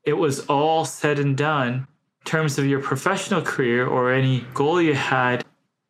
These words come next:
that you acted in a way, you did things in a way that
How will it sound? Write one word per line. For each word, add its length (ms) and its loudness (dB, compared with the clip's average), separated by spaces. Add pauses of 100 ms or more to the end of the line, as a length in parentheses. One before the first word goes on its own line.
that 480 0
you 680 0 (460)
acted 800 0
in 160 0
a 80 0
way, 600 -2
you 220 0
did 500 -4
things 460 0
in 260 -2
a 80 0
way 440 0 (340)
that 580 0